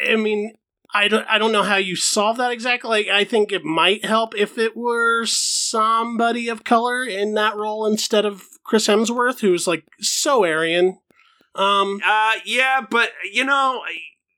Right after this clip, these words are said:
Speaker 2: you get Chris Hemsworth because he's a guy who you can believe can pull this action off. Like,
Speaker 1: Right.
Speaker 2: like,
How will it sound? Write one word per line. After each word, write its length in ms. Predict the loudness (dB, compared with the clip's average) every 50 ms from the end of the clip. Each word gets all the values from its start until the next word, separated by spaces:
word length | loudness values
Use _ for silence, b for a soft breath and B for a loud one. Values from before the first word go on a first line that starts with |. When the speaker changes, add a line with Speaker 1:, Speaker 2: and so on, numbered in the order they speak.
| _ _ _
Speaker 2:
you 200 | -2 -2 -2 0
get 240 | 2 0 0 0 -2
Chris 280 | 0 0 0 0 2
Hemsworth 500 | 0 0 0 0 0 2 0 0 0 0
because 520 | -2 -2 0 0 -4 0 2 2 2 2 0
he's 400 | -4 -4 -4 -6 -6 -4 -2 -2
a 80 | -2
guy 540 | -2 2 2 2 4 4 4 4 4 2 0 -2 -4 -10
who 60 | -10
you 220 | -8 -4 -6 -6
can 280 | -4 -2 0 0 0 2
believe 840 | 2 2 2 2 2 0 0 0 2 0 0 0 -2 -2 -4 -6 _ _ _ _ _ _ _
can 340 | -2 2 4 4 4 2 -2 _ _ _ _
pull 300 | -8 -4 -2 0 0 2
this 200 | 2 0 2 2
action 460 | 2 2 2 0 -2 -6 -6 -4 -2
off. 380 | -2 -4 -6 -8 -16 -20 -4 0
Like, 260 | 2 2 2 2 -2 -8 -4
Speaker 1:
Right. 300 | 2 2 2 2 0 -4 _ _
Speaker 2:
like, 320 | -2 0 0 0 -2 -8